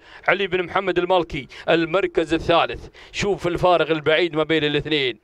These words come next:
هذا العملاقين وهذه الهجن. تبارك الله، المشاركة فارقت منذ البداية حتى الأمتار الأخيرة وحتى خط النهاية، وعزلت أيضا بالفارق البعيد المركز الثالث. شواهين محمد بن علي بن ثابت الوهيبي،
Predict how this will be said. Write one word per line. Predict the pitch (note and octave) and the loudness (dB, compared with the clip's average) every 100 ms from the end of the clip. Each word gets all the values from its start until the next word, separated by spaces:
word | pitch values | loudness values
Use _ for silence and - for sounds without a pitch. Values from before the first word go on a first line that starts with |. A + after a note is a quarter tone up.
| - _ - | -20 _ 0
هذا | F3 D3+ C3 C#3 | 4 4 2 0
العملاقين | B2 D3 C#3+ C#3+ E3 D#3 B2 - _ - | 0 0 2 0 2 -2 -2 -12 _ 0
وهذه | D#3+ E3 D3 | 2 2 0
الهجن. | C#3 D#3+ C#3+ | -2 -2 -2
تبارك | D3 C#3+ C3 - | 0 2 2 0
الله، | C#3+ A2+ _ - - | 0 -2 _ -20 -2
المشاركة | E3 E3+ D#3 - F#3 D3 - B2+ - - - | 0 2 0 2 2 2 0 -2 -4 -20 -6
فارقت | G3+ G#3 F#3 F3 F3 D#3+ | 2 4 4 2 -2 -2
منذ | F#3 F3 | -2 0
البداية | D#3+ E3 F#3 E3+ D3+ C3 _ - - | 0 0 4 4 4 0 _ -20 -2
حتى | G3 G#3 - F3 | 0 0 0 2
الأمتار | F3 E3+ D#3+ F3+ F#3 E3 | 4 2 2 4 4 4
الأخيرة | E3 D#3 F#3 D#3+ C#3 - - | 2 2 2 2 2 -2 -8
وحتى | - F3+ A3 - G3+ | 0 2 2 -2 -2
خط | G3 - | -2 0
النهاية، | G3 F3 E3+ D3+ C3 _ _ - | -2 2 4 2 0 _ _ 2
وعزلت | D#3+ F3 - F3+ E3 F3+ D#3+ E3+ | 4 4 4 2 4 2 2 2
أيضا | F3+ E3 D#3+ | 0 2 0
بالفارق | D#3+ D3+ E3 D#3+ | 0 2 4 4
البعيد | D3+ D#3 D#3+ | 2 2 0
المركز | D3+ D3 D3 C3+ | -2 -4 -6 -6
الثالث. | - D#3 A#2+ - - - | 0 0 0 -8 -18 -2
شواهين | E3 D3 E3+ A3 A#3 | 2 4 2 -2 -4
محمد | - E3 D3+ C#3 | -2 -2 -2 -2
بن | C3+ | -2
علي | D3 D3 | -2 -2
بن | C3+ | -2
ثابت | E3+ D#3 C3+ D3 | 2 2 0 -4
الوهيبي، | C3 B2 C#3 C3+ A#2+ | -2 -2 -2 -4 -6